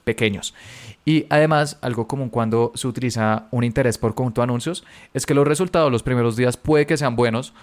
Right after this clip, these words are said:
porque efectivamente, pues, son personas muy, muy específicas, pero luego de una o dos semanas, ¡pum!, los resultados bajan. Porque Facebook sencillamente se quedó sin personas, el tamaño del público es muy pequeño. Entonces también para obtener resultados más consistentes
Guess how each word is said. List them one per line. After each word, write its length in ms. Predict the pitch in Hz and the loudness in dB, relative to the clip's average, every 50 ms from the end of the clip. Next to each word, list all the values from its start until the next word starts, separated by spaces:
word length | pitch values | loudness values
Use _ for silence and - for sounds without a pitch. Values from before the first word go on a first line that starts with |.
| - _ _ | -20 _ _
porque 220 | - 127 - - | -4 -4 0 0
efectivamente, 480 | 127 110 120 110 - 113 107 104 107 107 | 0 0 0 -2 -2 -4 -4 -2 -4 -2
pues, 200 | - 139 135 - | 0 0 0 0
son 140 | - 113 107 | -2 -2 -2
personas 400 | - 110 113 120 123 127 123 131 | -2 -2 -2 -2 -2 -4 -4 -4
muy, 260 | 156 170 185 185 175 | -4 -4 -4 -2 0
muy 160 | 175 170 165 | 0 2 2
específicas, 680 | 156 151 - 160 147 139 143 135 135 - - - - - - 113 110 - _ _ | 2 2 2 0 2 2 2 2 2 0 -2 -4 -4 -8 -18 -20 -20 -20 _ _
pero 240 | 170 170 160 160 | 2 4 4 4
luego 240 | 151 147 135 123 131 | 4 2 2 2 2
de 180 | 135 139 135 - - | 2 2 0 -2 -4
una 200 | - 131 123 120 | -4 -2 0 2
o 40 | 117 | 0
dos 80 | 113 | 0
semanas, 380 | 113 123 120 120 123 139 165 - | 0 -2 -2 -2 -2 -2 -6 -8
¡pum!, 320 | - _ - 127 113 101 90 - _ - | -10 _ 0 0 0 0 -4 -8 _ -4
los 160 | 120 123 117 | -2 0 0
resultados 600 | 120 110 - 113 - - 110 107 104 101 - - _ _ | 0 0 -2 -4 0 2 2 2 2 0 -4 -10 _ _
bajan. 360 | 104 107 117 98 104 95 90 - - - - - - _ _ _ | 0 0 0 0 0 -6 -10 -12 -20 -20 -20 -20 -20 _ _ _
Porque 280 | 147 139 131 - 143 | 0 2 2 2 0
Facebook 420 | 139 - 123 107 98 107 104 - - | 2 2 0 0 0 -2 -4 -6 -14
sencillamente 600 | - - 139 120 113 117 110 107 110 107 98 110 107 | -6 -4 -2 -2 0 0 0 0 0 0 0 0 0
se 100 | 120 113 | 0 2
quedó 140 | - 131 | 2 0
sin 160 | 117 - 110 107 | 2 2 2 2
personas, 500 | 131 123 - 127 123 113 107 104 - - | 0 0 2 0 0 0 0 -2 -4 -8
el 260 | - - 104 110 - | -6 -6 -6 -6 -6
tamaño 280 | - 127 117 113 110 113 | -6 -2 -2 0 0 -2
del 80 | 117 | -2
público 320 | - 135 117 107 107 - 123 | -2 -2 -4 -4 -2 -2 -2
es 180 | 117 - - | -2 -2 -6
muy 200 | - 120 113 110 | -6 -2 -2 -2
pequeño. 400 | 107 - 104 - 110 98 95 - - - - - _ | -2 -2 -4 -2 -4 -4 -4 -8 -16 -20 -20 -20 _
Entonces 340 | _ - 120 107 117 110 - | _ -6 -4 -4 -4 -2 -2
también 420 | 127 120 117 123 123 127 135 135 - | -2 0 0 2 0 0 0 -2 -2
para 160 | - 127 120 | 0 0 0
obtener 340 | 113 - - 123 117 113 107 | 0 0 -2 0 0 0 0
resultados 460 | 107 104 - 127 - - 113 110 104 | -2 -4 -6 -8 -4 -2 0 0 0
más 180 | 110 110 107 - | -2 -4 -6 -4
consistentes 680 | - 117 110 131 131 - - 123 113 113 127 151 - - | -6 -6 -6 -6 -6 -2 -2 -2 0 0 -2 -4 -6 -10